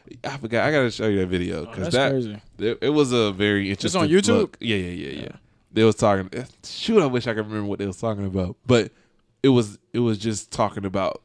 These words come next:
Speaker 1: the, their defense. And I was
Speaker 2: Was
Speaker 1: like,
Speaker 2: it, was it the, the series the Celtics won, or did they lose that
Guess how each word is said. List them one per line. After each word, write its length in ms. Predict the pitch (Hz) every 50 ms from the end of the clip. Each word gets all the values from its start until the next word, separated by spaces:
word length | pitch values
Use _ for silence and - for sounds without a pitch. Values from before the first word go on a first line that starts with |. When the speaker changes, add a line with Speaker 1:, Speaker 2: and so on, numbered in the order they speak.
| _ -
Speaker 1:
the, 180 | - 104 98 95
their 200 | 95 101 104 92
defense. 480 | 95 101 92 90 - 90 - - -
And 80 | - 101
I 40 | 110
was 180 | 131 160 175 208
Speaker 2:
Was 20 |
Speaker 1:
like, 140 | 240 190 -
Speaker 2:
it, 80 | - -
was 180 | 160 170 185
it 120 | 214 185 160
the, 280 | 156 135 123 120 120 _
the 640 | - 120 120 117 117 117 110 107 101 98 - - -
series 400 | - - - 165 175 175 170 151
the 80 | 135 123
Celtics 480 | 113 - 151 156 160 151 156 131 123
won, 340 | 123 127 147 165 175 185 196 - _ _ _ _ _ _ _ -
or 340 | 131 127 127 120 117 110 -
did 140 | 120 120 117
they 120 | 131 131
lose 300 | 127 127 139 135 127 113
that 260 | 110 104 95 92 -